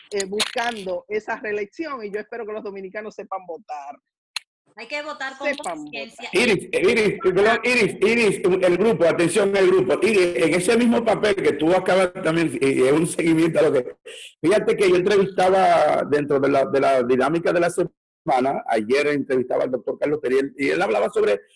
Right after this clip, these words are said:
Speaker 3: lo que tú dices, el, el papel que deben de jugar en este momento ellos. Ya el tema de la Junta lo sabemos, es decir, la dejaré, pero entonces, eh, tenemos unos representantes ahí que en ese aspecto no han tomado ningún tipo de acción o se han in-,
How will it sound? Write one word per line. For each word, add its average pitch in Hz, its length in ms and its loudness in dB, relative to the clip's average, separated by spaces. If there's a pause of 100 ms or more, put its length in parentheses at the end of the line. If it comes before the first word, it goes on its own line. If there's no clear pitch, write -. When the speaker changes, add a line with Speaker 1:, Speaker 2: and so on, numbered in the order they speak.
(180)
Speaker 3:
lo 165 100 -2
que 175 100 -2
tú 185 100 -6
dices, 214 240 -2
el, 180 120 0
el 165 160 0
papel 165 300 0
que 208 100 0
deben 202 200 0
de 202 100 0
jugar 196 420 2
en 185 220 2
este 185 240 -2
momento 185 840 -2 (200)
ellos. 196 320 2
Ya 165 80 2
el 202 120 -2
tema 233 160 0
de 226 40 4
la 233 100 4
Junta 233 200 0
lo 208 100 4
sabemos, 147 420 0
es 156 100 4
decir, 123 380 0 (160)
la 135 100 0
dejaré, 143 280 0
pero 147 160 -2
entonces, 170 520 0 (480)
eh, 165 180 4
tenemos 202 280 2
unos 247 160 4
representantes 202 680 2
ahí 185 200 4
que 185 180 2
en 170 120 4
ese 175 140 0
aspecto 165 640 2
no 151 140 2
han 160 100 -2
tomado 160 320 2
ningún 147 380 -2
tipo 147 240 0
de 143 100 4
acción 180 380 0
o - 100 2
se 151 140 2
han 160 80 0
in-, 160 180 -2